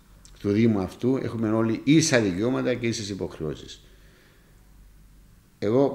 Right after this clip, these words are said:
πάντοτε έτσι θα ενεργώ, γιατί έτσι νιώθω, ανθρώπινα, φιλικά, προσιτά προς τον Δημότη, και σκοπός μου είναι να επιλύω τα οποιαδήποτε υπάρχουν τα προβλήματα,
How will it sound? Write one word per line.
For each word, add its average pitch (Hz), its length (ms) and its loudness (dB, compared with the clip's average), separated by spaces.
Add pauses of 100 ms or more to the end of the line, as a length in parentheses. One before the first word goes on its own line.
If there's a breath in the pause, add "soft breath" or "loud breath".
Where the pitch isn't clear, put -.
πάντοτε 131 480 6
έτσι 127 260 2
θα 101 120 -2
ενεργώ, 110 800 0 (180)
γιατί 110 500 -2
έτσι 123 340 -2
νιώθω, 139 640 -2 (680)
ανθρώπινα, 143 920 2
φιλικά, 120 680 2
προσιτά 117 800 0 (100)
προς - 180 -6
τον 90 160 -2
Δημότη, 151 600 2 (460 loud breath)
και 123 120 2
σκοπός 113 480 0
μου 143 140 2
είναι 123 520 2 (480)
να 104 200 0
επιλύω 131 760 2
τα 104 120 4
οποιαδήποτε 117 720 2
υπάρχουν 98 460 0
τα 87 120 -2
προβλήματα, 117 760 -4